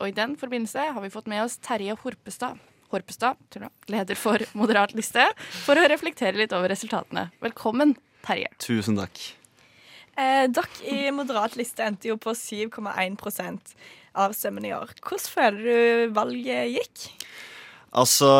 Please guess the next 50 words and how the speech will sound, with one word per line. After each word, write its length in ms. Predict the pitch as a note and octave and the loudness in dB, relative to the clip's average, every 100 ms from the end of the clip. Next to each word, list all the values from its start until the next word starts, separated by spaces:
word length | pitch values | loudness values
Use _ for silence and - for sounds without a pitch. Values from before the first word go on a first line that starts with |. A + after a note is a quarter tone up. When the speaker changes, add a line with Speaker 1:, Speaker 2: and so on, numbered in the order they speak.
| C#3 | 10
Speaker 2:
jeg 280 | C#3 C#3+ D3+ D#3 | 10 10 8 4
hadde 320 | B2 G#2 G#2 | 0 0 0
jo 80 | A#2 | 2
forventet 480 | - E3 A#2 - A#2 | 2 4 4 4 0
å 80 | |
få 240 | A2+ - A2 A2 G#2+ | 2 2 4 4 4
litt 160 | A2 - | 2 2
flere 240 | A#2 G#2 | 4 4
mandater. 480 | G#2 G#2 - D3 F3 | 4 2 2 2 2
Jeg 240 | D#3 - | 0 -6
skal 160 | - G2 | -6 -6
ikke 240 | - B2 | -2 0
legge 160 | B2 A#2+ | 0 -2
skjul 160 | A2 F#2+ | -6 -4
på 160 | G#2 | 0
det. 140 | C3+ E3 D3+ | 2 0 -6
Men 380 | A2+ C3 D3 D#3 | 2 4 4 2
jeg 160 | - C#3 | 2 4
er 80 | D3 | 4
veldig 140 | C#3+ | 4
glad 160 | C3 - | 4 4
for 80 | A#2+ | -2
at 160 | - - | -4 -2
vi 120 | B2+ B2+ B2+ B2+ C3 - | 2 4 4 4 4 0
ikke 400 | - - G#2 G#2+ | -6 -6 -2 0
mistet 240 | A#2+ - | 0 0
noen. 240 | G#2+ D#3+ A3+ - _ _ | 0 2 0 -6 _ _
Vi 120 | A#2+ B2 | -2 2
har 180 | A#2 G#2+ | 4 2
jo 100 | A2 | 0
to 140 | A2 G#2+ | -4 -6
som 160 | G#2+ | -4
vi 80 | G#2 | -4
hadde 280 | G#2+ G2 G2 G2 | -4 -4 -6 -6
i 40 | |
fjor. 260 | - D#3 G#3+ - - - - - | -2 0 0 -4 -20 -20 -20 -2
Og 100 | D3 | 4
at 80 | E3 | 4
vi 80 | G3 | 4
tross 180 | D3+ - A#2 | 2 4 6
alt 140 | A#2+ | 4
faktisk 340 | A#2 C3+ - | 0 0 0
gikk 300 | B2 - - C3 | -2 -2 -2 0
litt 400 | C3 D3 F#3 - | 2 -2 -4 -2
opp 280 | A#2+ - _ G#2+ | -2 -2 _ -6
i 100 | G2+ | -6
prosentpoeng. 560 | - A2 G2 - F#2 G2 - - - | -6 -6 -6 -6 -6 -6 -8 -18 -12
Speaker 3:
Hvor 120 | D4+ | -6
mye 200 | D4 B3 | -2 0
da? 140 | A#3+ | 0